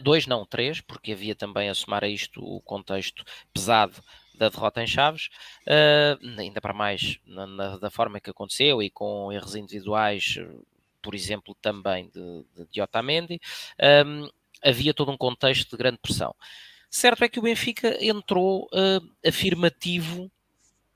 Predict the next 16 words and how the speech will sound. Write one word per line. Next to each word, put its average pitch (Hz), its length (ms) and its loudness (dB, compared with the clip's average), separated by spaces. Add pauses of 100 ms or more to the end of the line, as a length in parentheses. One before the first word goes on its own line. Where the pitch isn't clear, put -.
(220)
apesar 131 360 6
de, 110 220 -4
de, 104 320 -6
de 92 60 -10
lá 101 160 2
estar 98 240 2
de 95 100 -10
um, 92 260 -14 (420)
de 104 80 -8
uma 104 160 -8
escolha 110 360 -2
de 107 80 -6
inicial 110 540 2 (1160)
repleta 110 720 0
de, 98 240 -8
de - 160 -18